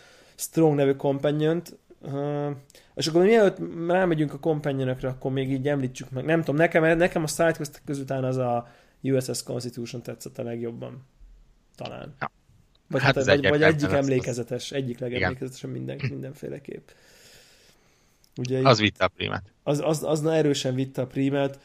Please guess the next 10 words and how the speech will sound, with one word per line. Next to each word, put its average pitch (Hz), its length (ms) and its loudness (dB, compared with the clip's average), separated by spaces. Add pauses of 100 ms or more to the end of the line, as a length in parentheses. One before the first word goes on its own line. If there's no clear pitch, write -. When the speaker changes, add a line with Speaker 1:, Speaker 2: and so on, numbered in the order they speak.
(340)
Speaker 1:
Ö, 123 460 -2
ugye 135 300 -2
itt 139 140 0
arról 139 240 2
van 127 140 -2
szó, 135 320 0
hogy, 127 340 -4
hogy 123 180 -6
egy 120 180 -4
ilyen 117 380 -2